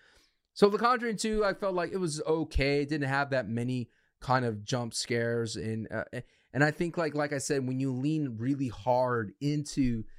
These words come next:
C G I, it kinda just all of a sudden just takes the wind out of your sails, like, just a little bit. And I felt like another scary movie was The Babadook, which came out at the right,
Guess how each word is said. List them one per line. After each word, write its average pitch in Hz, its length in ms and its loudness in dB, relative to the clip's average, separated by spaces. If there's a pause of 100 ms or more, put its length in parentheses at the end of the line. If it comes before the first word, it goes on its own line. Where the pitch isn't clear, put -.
(140)
C 151 280 -2
G 127 180 0
I, 123 160 6
it 120 120 -4
kinda 143 260 -4
just 117 260 -6
all 131 240 2
of 123 60 0
a 120 80 -2
sudden 123 320 -2
just 147 240 -6
takes 233 180 -2
the 143 80 4
wind 117 300 0
out 110 100 -4
of 101 100 -6
your 95 140 -8
sails, 85 680 -8 (600)
like, 143 380 6
just - 340 0
a 165 60 2
little 147 200 0
bit. 117 340 -2 (360)
And 151 120 2
I 156 40 2
felt 175 280 0
like 156 340 -2
another 147 600 0 (440)
scary 151 420 4
movie 139 240 2
was 127 100 0
The 120 100 -2
Babadook, 117 600 -2
which - 240 0
came 165 180 0
out 151 120 2
at - 80 -6
the 120 100 -2
right, 127 420 -4